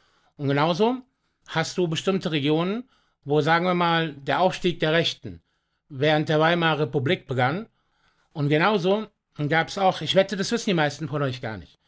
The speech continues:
die A F D hat ihre ersten Wahlerfolge gefeiert, irgendwo so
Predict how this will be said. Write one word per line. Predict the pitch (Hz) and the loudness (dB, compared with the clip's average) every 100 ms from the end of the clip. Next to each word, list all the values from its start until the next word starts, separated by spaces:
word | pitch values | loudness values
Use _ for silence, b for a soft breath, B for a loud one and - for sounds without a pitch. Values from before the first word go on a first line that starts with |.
| _ _ _ _ | _ _ _ _
die | 143 151 | 2 2
A | 143 | 2
F | - | -2
D | 170 190 277 - _ _ _ - | -2 -2 -4 -10 _ _ _ -6
hat | - 190 - | -2 -2 -2
ihre | 185 170 | -4 -2
ersten | 190 190 - 160 147 | 0 -2 -2 -2 2
Wahlerfolge | 170 165 - 151 139 | 4 2 0 0 0
gefeiert, | 139 139 165 165 147 | -2 0 0 0 0
irgendwo | 190 190 180 170 | 0 0 2 0
so | 151 165 170 | 2 2 0